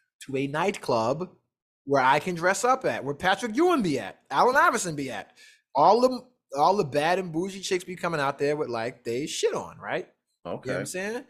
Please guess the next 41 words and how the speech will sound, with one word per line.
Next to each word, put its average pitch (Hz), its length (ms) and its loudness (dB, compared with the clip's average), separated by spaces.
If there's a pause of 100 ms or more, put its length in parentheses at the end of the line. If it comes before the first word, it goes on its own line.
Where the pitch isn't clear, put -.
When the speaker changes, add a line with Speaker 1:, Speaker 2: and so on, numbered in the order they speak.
(460)
Speaker 1:
So 156 200 -2
I'm 190 80 -4
like, 175 220 -2
"Yo, 180 100 0
I 175 80 0
got 143 180 -4
time. 180 480 -2
I'm, 151 180 -4
I'm, 156 180 -6
I'ma 123 260 -6
shave 143 340 -6
my 113 180 -8
head. 165 400 0
I'ma 120 240 -6 (420)
get 123 120 -2
my 107 100 -8
beard 175 380 4
sh-, - 180 -8
trimmed 196 260 -6
Speaker 2:
Trim 196 60 0
Speaker 1:
up, 180 80 2
Speaker 2:
the 170 40 -8
Speaker 1:
shit 160 80 -8
like 180 140 2
Speaker 2:
beard 120 100 4
Speaker 1:
that. 117 100 4
I'ma 127 100 4
Speaker 2:
up. 131 60 4
Speaker 1:
get, - 80 0
I'ma 175 120 -4
get 180 120 0
right, 180 320 2
right?" 156 340 -2
We 185 100 -14
come 185 240 -4
back. 214 300 -2 (520)
They 170 100 -2
see 160 200 -6
the 117 80 -6
T 117 340 -10
V, 165 540 -4